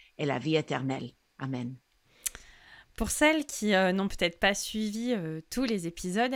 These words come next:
Speaker 2: est-ce que brièvement, euh, tu pourrais nous redire ce qu'est le symbole des apôtres ?
Speaker 1: C'est une ancienne confession de foi formulée dans, à commençant dans le deuxième, puis continuant dans le troisième siècle par l'Église primitive,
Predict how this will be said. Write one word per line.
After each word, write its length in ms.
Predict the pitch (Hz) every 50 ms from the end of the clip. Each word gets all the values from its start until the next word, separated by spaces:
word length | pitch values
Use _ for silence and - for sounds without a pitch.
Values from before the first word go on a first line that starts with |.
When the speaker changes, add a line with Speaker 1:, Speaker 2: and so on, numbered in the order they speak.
| 233 -
Speaker 2:
est-ce 220 | 175 175 - -
que 260 | - - 196 185 165 - -
brièvement, 960 | 160 - 185 - 196 208 208 202 180 170 165 185 190 208 226 233 233 220 202
euh, 280 | 175 165 165 165 160 170 - _
tu 160 | - - 175
pourrais 340 | - - - 185 170 180 190
nous 160 | 185 185 170
redire 460 | 151 160 180 208 190 185 214 269 -
ce 160 | - - - 160
qu'est 220 | - - 220 226
le 100 | 208 202
symbole 320 | - - 190 175 170 175
des 160 | 170 170 165 170
apôtres ? 380 | 165 - 180 190 - - - - - _ _ _ _ _ _ _ _ _ - - _ _ _ _ _ _ _
Speaker 1:
C'est 240 | - - 185 175 -
une 80 | 180 165
ancienne 340 | 160 160 - - 240 277
confession 500 | - - 220 208 - 175 170 - 175 170
de 100 | 170 156
foi 340 | 147 - - 156 151 208 262 -
formulée 520 | 202 185 175 175 165 160 147 147 156 170 190
dans, 320 | 170 156 143 139 - - - - _ _ _ _ _ _ -
à 220 | 139 135 - -
commençant 680 | - 175 160 151 143 147 143 - - 151 170 202 226 214
dans 180 | - - 156 143
le 200 | 143 143 139 139
deuxième, 560 | 147 165 170 160 175 156 147 170 208 208 175
puis 340 | - _ - 160 143 - -
continuant 480 | - 160 156 - - 160 160 151 151 156
dans 140 | 151 147
le 100 | 143 143
troisième 460 | - - - 165 160 156 160 143 135 135
siècle 480 | - - 147 147 196 - - 233 254 - - - - - - - - - _
par 160 | 233 247 262
l'Église 380 | 262 247 202 202 214 214 208 -
primitive, 600 | - 214 202 190 185 - 196 160 135 135 139